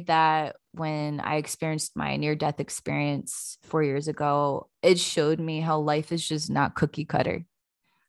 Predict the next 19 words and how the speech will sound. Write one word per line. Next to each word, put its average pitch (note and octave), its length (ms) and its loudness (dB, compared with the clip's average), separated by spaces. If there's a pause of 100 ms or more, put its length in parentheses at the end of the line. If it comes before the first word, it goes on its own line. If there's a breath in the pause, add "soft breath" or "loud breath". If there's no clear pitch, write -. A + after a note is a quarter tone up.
(120)
Like, D#3+ 240 0
you D#3+ 100 -4
can D#3+ 400 -2
really E3 640 2 (280)
have D#3 240 -2
an D#3 80 -4
idea F#3+ 640 8 (100)
of D#3 160 0
where D#3 100 0
you D3+ 140 -4
want D3 160 -2
to C#3 80 -2
be E3 240 0
in E3+ 160 4
ten E3 240 2
years, D3+ 480 2
but - 300 0 (100)
staying G#3+ 420 0
flexible A3+ 1000 4